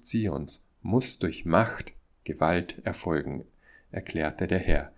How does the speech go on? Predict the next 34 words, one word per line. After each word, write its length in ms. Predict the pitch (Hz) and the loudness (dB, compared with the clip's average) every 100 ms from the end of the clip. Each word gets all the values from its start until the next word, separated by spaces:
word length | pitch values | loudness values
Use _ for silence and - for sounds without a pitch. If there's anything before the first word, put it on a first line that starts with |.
| _ 110 | _ 2
"Niemand 460 | 113 135 131 127 | 2 4 2 0
soll 320 | - - 90 | -6 0 0
sich 240 | 90 95 - | 2 -2 -2
scheuen, 460 | - 80 80 85 - _ | -2 0 0 -4 -12 _
sein 260 | - 98 101 | -2 0 6
Leben 400 | 104 110 120 127 | 8 8 6 2
um 220 | 82 78 | -2 2
meinetwillen 760 | 80 98 117 117 82 85 110 | 4 4 2 0 0 0 0
hinzugeben." 880 | 107 95 78 - - - - - 120 _ _ _ _ _ - - - _ - | 2 2 2 -4 -6 -4 -4 -4 -12 _ _ _ _ _ -18 -16 -20 _ -2
Die 80 | |
Offenbarung 640 | - - 92 78 80 107 110 | -2 0 4 4 4 2 -2
forderte 460 | - 95 87 - | 2 4 4 -2
fünfhundert 560 | - 120 127 127 117 113 | 0 0 2 2 0 2
Männer 400 | 92 92 - - | 2 4 2 0
auf, 180 | 78 - - - - - | -2 -4 -12 -18 -16 -6
nach 160 | 95 | -2
Missouri 460 | 95 85 - 95 82 | -2 0 2 2 2
zu 180 | - 92 | 0 -2
gehen, 340 | 76 76 78 - _ - | -2 -2 -4 -12 _ -4
aber 500 | 82 80 92 117 - - | 0 2 2 -2 -2 -2
die 100 | 95 | 2
Truppe 540 | - 131 90 90 101 | 2 2 2 2 0
war 160 | 104 87 | 0 0
nur 240 | 87 107 | 2 0
ein 120 | 95 | 0
kleiner 280 | - 101 107 | -2 0 0
Bruchteil 560 | 101 117 - - 80 76 | 0 -2 -2 2 2 2
der 120 | 80 | -4
fünfhundert, 640 | - 85 - 85 92 101 - - - | -4 -6 -2 0 2 0 -2 -20 -8
die 80 | 101 | 0
der 120 | 90 | 0
Herr 180 | 82 85 | 2 -2
gefordert 560 | 87 - 113 90 - 78 | -2 -2 0 0 0 -2
hatte. 340 | - 80 | -2 -4